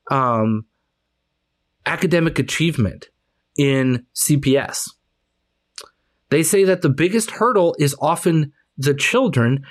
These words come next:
and the culture of, "You ain't cool, you're gonna get beat up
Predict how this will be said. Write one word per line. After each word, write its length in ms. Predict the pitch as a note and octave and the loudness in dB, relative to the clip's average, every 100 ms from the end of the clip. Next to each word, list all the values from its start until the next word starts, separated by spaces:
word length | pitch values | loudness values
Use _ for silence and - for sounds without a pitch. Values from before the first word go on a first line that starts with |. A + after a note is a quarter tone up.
| - | -6
and 300 | E3+ A#3 B3 | -2 2 2
the 100 | G#3 | 0
culture 680 | F#3 - B3 A#3 - F3 E3 | -2 0 0 0 0 0 0
of, 440 | D#3 D3+ C#3+ C#3 - _ _ _ _ | 0 2 2 0 -6 _ _ _ _
"You 320 | - C3 A#3 A#3 | 0 2 4 4
ain't 240 | G3+ - | 0 -2
cool, 560 | - B3+ G3 B2+ C3+ C#3 _ _ | 0 4 4 4 0 -4 _ _
you're 240 | A#2+ D3+ | 0 2
gonna 180 | G3+ G3+ | 2 0
get 260 | E3+ F3+ F3 | 0 -2 0
beat 220 | D3+ D#3+ | 0 2
up 300 | F3 D3 - | 2 0 -4